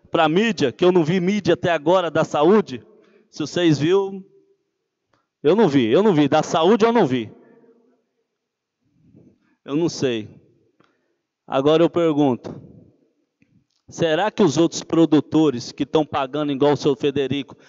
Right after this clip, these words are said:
quatro mil e duzentos reais, não tinha oportunidade de receber umas horas máquina lá?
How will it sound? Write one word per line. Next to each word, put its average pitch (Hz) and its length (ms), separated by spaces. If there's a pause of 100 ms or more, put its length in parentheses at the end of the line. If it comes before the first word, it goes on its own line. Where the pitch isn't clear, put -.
(180)
quatro 151 340
mil 160 200
e - 20
duzentos 151 420
reais, 139 260
não 147 160
tinha 139 540 (720)
oportunidade 139 840
de 147 60
receber 131 500
umas 135 260
horas 123 340
máquina 113 440
lá? 156 240